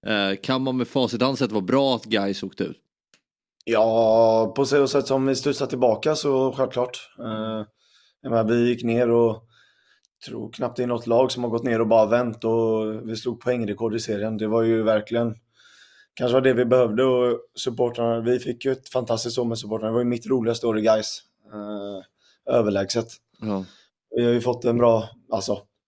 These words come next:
Speaker 2: haft en bra relation med supportrarna innan, men det är ju skillnad att vara ett vinnande lag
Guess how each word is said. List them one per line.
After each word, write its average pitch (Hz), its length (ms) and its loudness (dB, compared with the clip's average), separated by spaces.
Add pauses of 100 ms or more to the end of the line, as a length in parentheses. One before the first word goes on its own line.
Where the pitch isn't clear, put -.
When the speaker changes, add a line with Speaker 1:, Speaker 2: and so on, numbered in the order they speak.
(180)
Speaker 2:
haft 107 180 -12
en 110 80 -4
bra 110 200 2
relation 107 360 -4
med 107 120 -6
supportrarna 110 380 -4
innan, 107 220 0
men 107 140 0
det 104 60 -2
är 107 40 2
ju 104 120 0
skillnad 104 380 0
att 107 140 2
vara 107 140 4
ett 104 120 -4
vinnande 110 420 0
lag 107 320 4